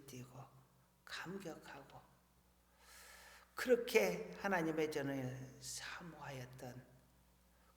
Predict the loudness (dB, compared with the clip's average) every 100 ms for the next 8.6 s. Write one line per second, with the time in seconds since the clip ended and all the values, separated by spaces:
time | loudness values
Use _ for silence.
0 | -6 0 2 2 2 0 0 2 2 0
1 | -4 -8 -12 -18 -20 -20 -20 -20 _ _
2 | -20 -20 -14 -2 0 2 0 -2 -4 -4
3 | -8 -10 -8 -10 -14 -20 -20 _ _ _
4 | _ _ _ _ -20 -20 -20 -20 -20 0
5 | 2 8 8 8 6 4 2 0 0 0
6 | 0 -2 -4 -4 -8 -14 -18 -20 -20 -10
7 | 0 2 2 -2 -2 -2 0 0 2 0
8 | -2 -4 -4 -4 -6 -10